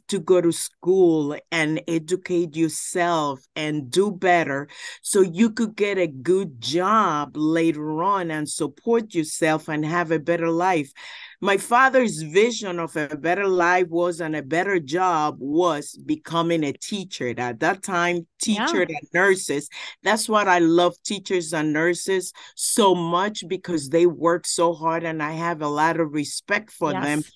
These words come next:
Speaker 1: But my mind was on the magazine's picture, uh, pictures, and I
Speaker 2: Okay.
Speaker 1: wanted it to be a flight attendant. Don't get me wrong. I, at one point, I thought about, yes, becoming a teacher, but I wanted it to be a flight attendant instead.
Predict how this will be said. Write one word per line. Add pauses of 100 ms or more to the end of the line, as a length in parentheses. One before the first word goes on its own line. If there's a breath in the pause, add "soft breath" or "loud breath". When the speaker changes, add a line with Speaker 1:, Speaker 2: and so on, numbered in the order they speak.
(360 loud breath)
Speaker 1:
But
my
mind
was
on
the
magazine's
picture,
uh,
pictures,
and
I
Speaker 2:
Okay.
Speaker 1:
wanted
it
to
be
a
flight
attendant. (320 loud breath)
Don't
get
me
wrong.
I, (220)
at
one
point,
I
thought
about,
yes, (140)
becoming
a
teacher,
but
I
wanted
it
to
be
a
flight
attendant
instead.